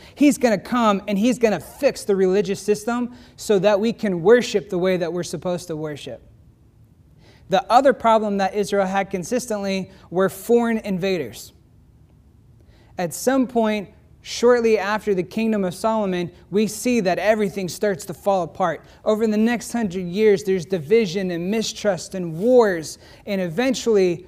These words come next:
foreign invaders come, and it's like Israel never existed. They're taken into captivity and gone to Babylon. And the disciples and the rest of Israel think the Messiah is gonna show up,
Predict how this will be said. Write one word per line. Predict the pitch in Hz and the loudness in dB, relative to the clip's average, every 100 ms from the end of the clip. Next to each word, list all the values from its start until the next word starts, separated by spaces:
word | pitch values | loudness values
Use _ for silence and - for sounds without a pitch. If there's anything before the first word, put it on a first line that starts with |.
| - | -20
foreign | - - 240 240 | -8 2 2 2
invaders | 202 175 208 214 180 156 - - | 0 2 4 4 2 -4 -16 -18
come, | - 220 185 165 | -6 -2 -2 -4
and | 175 | -6
it's | 190 220 | -2 2
like | 196 - - | 2 0 -6
Israel | 226 233 190 202 185 | -2 -2 0 2 2
never | 175 196 202 196 | 0 -2 0 -2
existed. | 147 139 175 160 - 110 - _ _ _ _ _ _ _ - | -4 -8 -8 -8 -14 -18 -20 _ _ _ _ _ _ _ -6
They're | 180 | -2
taken | 233 233 226 | 2 2 2
into | 220 208 | 0 -2
captivity | 175 196 - 254 220 202 | -2 -4 -2 -2 0 -2
and | 180 165 | -4 -2
gone | 202 202 | -2 -2
to | 170 | 0
Babylon. | 196 196 180 160 127 110 - _ _ - - _ _ _ _ _ _ _ _ _ _ | 4 4 2 -8 -10 -18 -20 _ _ -20 -20 _ _ _ _ _ _ _ _ _ _
And | 196 | -2
the | 190 | 0
disciples | 185 - 254 240 220 190 | -2 4 4 4 0 -2
and | 196 | -2
the | 196 | 0
rest | 226 214 | 0 -2
of | 202 | -4
Israel | 233 247 208 190 175 | 0 0 2 0 0
think | - 196 185 - - _ _ _ _ - - - | -4 -4 -4 -8 -20 _ _ _ _ -20 -20 -8
the | 180 | -6
Messiah | 175 - 240 240 | -6 0 2 6
is | 226 196 | 4 2
gonna | - 190 180 | 0 -6 -6
show | - 190 175 | -4 -2 0
up, | 165 131 - | 0 -4 -10